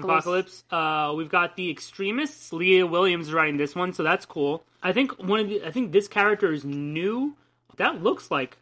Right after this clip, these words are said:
Speaker 2: the Blob there,
Speaker 1: Yeah.
Speaker 2: which is, which is interesting. We're also getting Prisoner X.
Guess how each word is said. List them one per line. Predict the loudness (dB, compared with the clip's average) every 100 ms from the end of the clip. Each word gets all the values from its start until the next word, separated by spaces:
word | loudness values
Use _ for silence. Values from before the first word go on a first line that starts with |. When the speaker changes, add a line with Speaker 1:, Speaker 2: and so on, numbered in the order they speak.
| _
Speaker 2:
the | -10
Blob | -6 -2 -2 -2 -6 -8
there, | -2
Speaker 1:
Yeah. | 2 6 8 6 2 -2
Speaker 2:
which | -2 0
is, | -2 -2
which | -4 -4
is | -6
interesting. | -10 -8 -8 2
We're | 4
also | 6 6
getting | 6 6 4 0 -8 -20 -20 _ _ -12
Prisoner | -6 2 2 4 2 2
X. | 2 0 -2 -12 -12